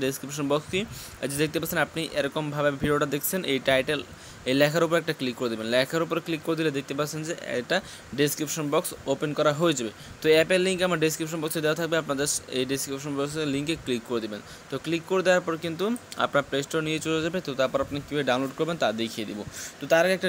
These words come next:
request, সেটা হচ্ছে আপনারা যারা এখন পর্যন্ত আমার চ্যানেলটি subscribe করেন, অবশ্যই চ্যানেলটিতে আপনারা subscribe করে নেবেন। এখানে দেখতে পাচ্ছেন, এখানে subscribe option, এখানে click করবেন। সাবস্ক্রাইবে click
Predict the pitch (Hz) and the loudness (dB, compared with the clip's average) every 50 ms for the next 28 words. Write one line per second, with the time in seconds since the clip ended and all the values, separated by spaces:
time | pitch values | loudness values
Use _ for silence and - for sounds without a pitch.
0 | 160 151 156 - 170 175 - - 160 147 160 151 - 165 156 - 160 147 147 147 | 0 0 0 0 0 0 0 0 0 0 0 0 0 0 -2 0 -2 0 2 4
1 | 143 143 143 170 170 151 - 165 165 156 143 151 151 147 139 - 143 143 143 143 | 4 4 4 2 -4 -4 -4 -4 -4 -2 0 0 0 0 0 0 0 0 0 -2
2 | 151 143 - - - 113 120 - - - 147 - - 156 156 156 156 143 131 135 | -2 -2 0 2 2 2 2 2 0 -4 -4 -2 0 -2 -2 0 0 0 0 0
3 | 147 - - 147 135 127 - - - - 131 131 131 127 - - - - - 143 | 0 0 0 -2 -2 -4 -8 -10 -6 -4 -2 -2 -2 -4 -6 -8 -8 -6 -4 -6
4 | 156 180 - - - - - - 117 - 139 139 135 - - 117 120 - - - | -6 -6 -8 -14 -18 -8 -2 -2 0 2 2 2 2 4 4 2 2 2 0 -4
5 | 143 131 - 156 156 156 156 156 147 143 151 139 135 135 - 139 143 - - 165 | -4 -2 -2 -4 -2 -2 -2 -2 -2 0 -2 -2 -2 -2 -2 -4 -4 -4 -6 -6
6 | 165 - - 127 - 139 131 127 - - 120 113 117 - - 143 135 139 139 139 | -6 -4 -6 -4 -4 -4 -4 -4 -2 0 0 0 0 -2 -4 -4 -2 -2 -2 -4
7 | - 160 143 131 131 143 127 123 - 131 123 113 - 139 143 160 185 185 - - | -4 -4 -4 -4 -4 -4 -6 -6 -4 -6 -6 -4 -4 -2 -2 -2 -2 -4 -6 -12
8 | - - - - - - 160 160 156 - - 185 190 180 185 175 185 180 165 | -18 -18 -16 -8 0 2 2 2 2 2 2 2 2 2 2 0 0 -2 -2